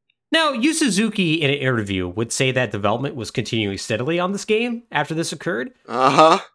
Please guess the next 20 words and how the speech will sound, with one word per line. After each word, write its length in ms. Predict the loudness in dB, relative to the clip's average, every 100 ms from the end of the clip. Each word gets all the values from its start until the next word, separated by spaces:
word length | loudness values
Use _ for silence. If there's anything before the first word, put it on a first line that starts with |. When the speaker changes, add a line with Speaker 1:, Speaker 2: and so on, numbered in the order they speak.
| _ _ _ -2
Speaker 1:
But 320 | -2 -2 -2
there 140 | -2 0
was 180 | -2 -2
obviously 760 | 0 0 0 0 0 -4 -4 -6
legitimate 840 | -2 -2 -2 -2 -2 -2 -4 -6
concern 500 | -6 -4 0 0 0
about 280 | 0 -2 0
whether 260 | 0 0
or 60 | 0
not 240 | 0 0
this 140 | -2 0
game 220 | 0 0
could 160 | -2 -2
even 260 | -4 -4
release 360 | -4 0 0 0
at 120 | -2
this 120 | -4
point. 320 | -6 -10 -10 _ _ _ _ _ -8
After 400 | -8 -4 -4 0
all, 360 | 0 2 0